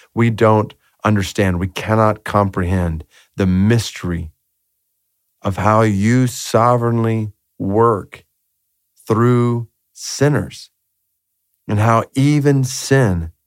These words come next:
ultimately leads to the accomplishment of your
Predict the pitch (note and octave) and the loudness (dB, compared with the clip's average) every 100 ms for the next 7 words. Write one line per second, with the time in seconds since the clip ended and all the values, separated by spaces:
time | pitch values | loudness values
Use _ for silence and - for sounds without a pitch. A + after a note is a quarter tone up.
0 | _ _ _ _ _ _ _ - C3 D3 | _ _ _ _ _ _ _ 4 6 4
1 | C3 B2+ A#2 A2+ G#2+ A2 A#2+ C3+ G2+ G2+ | 2 0 2 0 2 2 2 2 0 -2
2 | A2+ - _ _ _ _ _ _ - A#2 | -6 -14 _ _ _ _ _ _ -4 0
3 | B2+ - B2 B2+ B2+ - C3 A#2 A#2 B2 | 0 2 2 4 2 0 0 2 0 2
4 | C3 C3 C3 C3 | 4 4 4 0